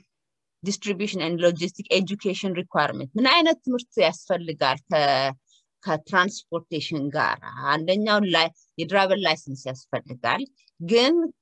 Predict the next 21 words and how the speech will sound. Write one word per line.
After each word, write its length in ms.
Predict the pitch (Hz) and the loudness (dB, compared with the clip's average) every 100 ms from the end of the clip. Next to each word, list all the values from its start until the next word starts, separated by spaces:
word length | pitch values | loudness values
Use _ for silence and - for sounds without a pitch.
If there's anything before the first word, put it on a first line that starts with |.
| _ | _
ድራይቨር 440 | 196 180 190 180 180 | -6 0 2 2 0
ላይሰንስ 460 | 165 170 165 147 - | 0 -2 -4 -8 -8
እና፣ 200 | 165 151 143 104 | -6 -2 0 2
አ፣ 80 | 147 131 127 | 0 0 -2
ወረቀት 480 | 147 180 175 - 170 165 _ | 4 4 4 0 -6 -10 _
ፎርም 320 | 233 226 233 | 2 2 2
ያስሞር-፣ 600 | 180 175 196 175 160 156 | 0 -2 -8 -4 -4 -4
እ፣ 100 | - 165 - 165 160 | -6 -8 -6 -8 -10
ፎርም 320 | - 208 214 208 | 0 2 2 2
ይሞላል፣ 720 | 202 196 190 196 185 180 180 | 0 0 0 0 0 0 0
ኮንትራክት 500 | - 185 - 185 196 202 | -8 -10 -4 -4 -4 -6
ይያዛል። 520 | 196 180 180 165 170 | -2 0 0 -4 -6
የተለያየ 420 | 208 247 247 220 | -2 0 2 2
መንገድ 380 | 196 208 190 185 | 0 2 4 2
ስለሆነ 400 | - 190 214 269 302 - - - _ _ - | -2 -4 -2 -2 -4 -8 -20 -20 _ _ 2
በእውቀት 1120 | 185 175 160 143 120 120 - 214 214 214 226 | 6 6 6 4 0 -2 -4 -4 0 0 0
የ-፣ 180 | 214 175 | 2 2
የሚያስፈልግ 680 | 180 214 214 233 226 190 180 160 | 2 0 0 -2 -6 -6 -8 -10
ድረስ 300 | 165 165 165 | -2 -2 -2
እውቀት 340 | 165 151 175 196 | -6 -2 -2 -2
የሚያስፈልግ 720 | 175 156 143 - 151 143 | -4 -2 -4 -6 -10 -10